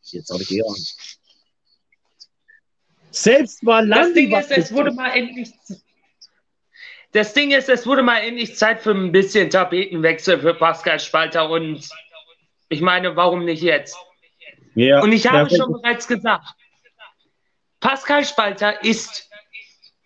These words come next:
Speaker 2: nur ein Einzelkämpfer und er hat es heute wieder bewiesen.
Speaker 1: Ja, aber wie er das bewiesen hat. Er hat Aitaj komplett förmlich zerstört.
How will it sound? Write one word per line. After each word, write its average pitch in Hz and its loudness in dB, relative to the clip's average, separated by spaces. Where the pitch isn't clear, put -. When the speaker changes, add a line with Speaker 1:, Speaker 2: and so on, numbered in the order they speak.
Speaker 2:
nur 214 6
ein 185 0
Einzelkämpfer 165 0
und 156 0
er 160 2
hat 202 0
es 165 -8
heute 214 0
wieder 202 0
bewiesen. 196 -6
Speaker 1:
Ja, 190 4
aber 175 2
wie 233 6
er 190 2
das 175 -2
bewiesen 156 0
hat. 113 -4
Er 185 4
hat 240 4
Aitaj 226 2
komplett 185 2
förmlich 180 4
zerstört. 123 0